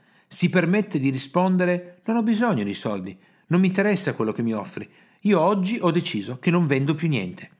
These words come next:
Pensa alla tua azienda oggi,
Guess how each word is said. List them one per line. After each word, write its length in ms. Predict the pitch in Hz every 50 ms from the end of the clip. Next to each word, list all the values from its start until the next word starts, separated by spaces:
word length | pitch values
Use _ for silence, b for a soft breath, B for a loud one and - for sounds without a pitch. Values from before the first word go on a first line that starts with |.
| _ _ _ _ _ _ _ _ _ _ _ _ _
Pensa 360 | - - 254 240 - - -
alla 240 | 135 - - - 139
tua 160 | - 139 135
azienda 420 | 147 135 156 185 185 - 147 120 127
oggi, 380 | 180 254 196 - 117 110 -